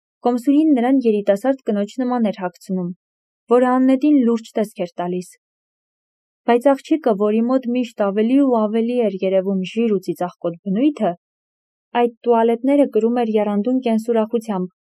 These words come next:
որից նա էլ ավելի էր սիրունանում։ Նա ամբողջ սրտով հավանություն էր տալիս մոր պճրուն խորամանկություններին։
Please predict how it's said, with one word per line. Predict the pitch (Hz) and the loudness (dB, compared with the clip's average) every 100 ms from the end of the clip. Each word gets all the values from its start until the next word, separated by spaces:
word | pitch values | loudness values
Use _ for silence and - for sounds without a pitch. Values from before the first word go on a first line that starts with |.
| - | 0
որից | 233 262 262 | 2 2 0
նա | 247 233 | -4 -2
էլ | 240 233 | -2 0
ավելի | 202 190 190 | 0 0 0
էր | 180 | -2
սիրունանում։ | 180 - 190 185 180 180 175 _ _ _ _ _ _ _ _ _ _ _ _ - | -4 -4 -2 -2 -2 -4 -6 _ _ _ _ _ _ _ _ _ _ _ _ -4
Նա | 214 | 0
ամբողջ | 214 208 220 269 - | 0 0 0 -2 -6
սրտով | - 220 214 208 - | -4 -4 0 -2 0
հավանություն | 208 208 208 214 254 254 | -2 0 -2 -2 -2 -2
էր | 226 | -2
տալիս | 208 185 196 214 | -2 0 0 -2
մոր | 214 208 - | -2 -4 -2
պճրուն | 226 220 - 269 269 | -6 -6 -2 -2 0
խորամանկություններին։ | 247 233 233 233 240 240 254 240 233 214 180 | 0 0 0 -2 -4 -6 -4 -2 -2 0 -2